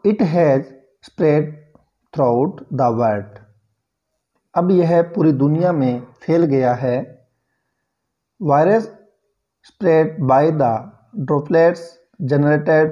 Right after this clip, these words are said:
from the cough or sneeze of an infected person। संक्रमित व्यक्ति की खांसी या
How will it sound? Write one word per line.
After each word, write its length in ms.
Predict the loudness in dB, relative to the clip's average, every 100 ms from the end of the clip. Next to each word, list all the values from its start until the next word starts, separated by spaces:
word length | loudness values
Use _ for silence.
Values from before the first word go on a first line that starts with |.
| -4
from 240 | -4 -2 -2
the 140 | 0 -2 -2 -12 -2
cough 340 | 2 2 -2 -14 _ _ _ _ _
or 420 | -4 0 0 -2
sneeze 500 | -4 -2 2 2 -2 -6 -4
of 240 | -4 -4 -6 -2
an 220 | -2 -6 -14 _ _ _ -8
infected 560 | -8 -4 -6 -2 -4 -4 -4
person। 360 | -6 -4 -10 -10 -16 -20 -18 -20 -20 -20 _ _ _ _ _ _ _ _ _ _ _ _ _ _ -8
संक्रमित 520 | -6 0 2 2 2
व्यक्ति 400 | 0 0 0 -2
की 220 | 0 -2 -2 -6 -14 _ _ _
खांसी 520 | -4 -4 -2 -2 0
या 120 | 2